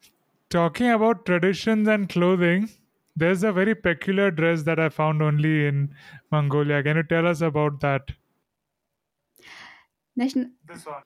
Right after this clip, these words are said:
Speaker 1: This one.
Speaker 2: Yes, this is a traditional costume for, uh, okay, this one specifically is called the, um, bride costume or wife costume.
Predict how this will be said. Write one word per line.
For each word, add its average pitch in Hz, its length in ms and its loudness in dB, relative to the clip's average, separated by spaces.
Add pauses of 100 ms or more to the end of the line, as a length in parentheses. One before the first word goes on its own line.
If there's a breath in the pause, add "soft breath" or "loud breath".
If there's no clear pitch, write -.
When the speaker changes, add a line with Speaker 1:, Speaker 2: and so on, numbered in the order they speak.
Speaker 1:
This 156 260 -2
one. 135 260 -2 (400)
Speaker 2:
Yes, 233 220 -2
this 262 200 -4
is 285 220 -4
a 226 420 0 (320)
traditional 262 1000 0
costume 220 760 -4 (420 soft breath)
for, 220 460 -4 (160)
uh, 247 160 -4
okay, 220 320 -4
this 285 500 -4
one 214 220 -2
specifically 233 1040 -4
is 214 200 -4
called 214 440 -2
the, 202 400 -6 (720 loud breath)
um, 190 760 -4 (2000)
bride 220 800 -4
costume 240 640 -4
or 202 160 -2
wife 240 500 -2
costume. 240 640 -2